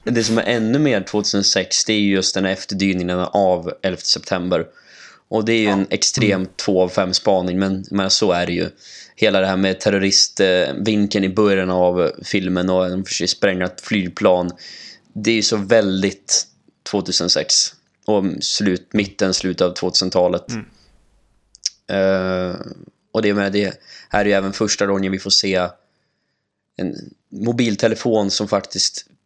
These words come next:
Speaker 1: gör annat än att köra en bil då, visserligen i Tomorrow Never Dies, men som används till lite mer daglig, dagligt bruk. Vi ser väl till och med Google.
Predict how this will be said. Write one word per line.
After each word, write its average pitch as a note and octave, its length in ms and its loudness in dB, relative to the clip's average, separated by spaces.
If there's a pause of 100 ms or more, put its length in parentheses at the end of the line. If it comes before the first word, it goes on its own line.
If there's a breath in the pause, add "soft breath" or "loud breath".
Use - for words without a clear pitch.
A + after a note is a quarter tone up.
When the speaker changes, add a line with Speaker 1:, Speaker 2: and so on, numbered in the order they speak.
(140)
Speaker 1:
gör G2+ 340 2
annat G2 360 0
än F#2 100 0
att - 380 -6 (300)
köra F#2+ 380 0
en F#2+ 100 -2
bil G2+ 280 0
då, F#2 100 0
visserligen F#2 460 -2
i F2+ 40 -6
Tomorrow F#2 280 -4 (100)
Never F#2 60 -4 (140)
Dies, F2+ 200 0
men F#2 100 -6
som F2 300 -4
används F#2+ 520 -2
till G2+ 160 -2
lite F#2+ 180 -4
mer F2+ 120 0
daglig, F#2 580 0 (300)
dagligt G2 360 0
bruk. G2+ 540 -2 (540 soft breath)
Vi A2+ 100 -2
ser A#2 180 2
väl G#2+ 100 -2
till A2 100 0
och G#2+ 60 2
med G#2+ 140 0
Google. G2+ 600 0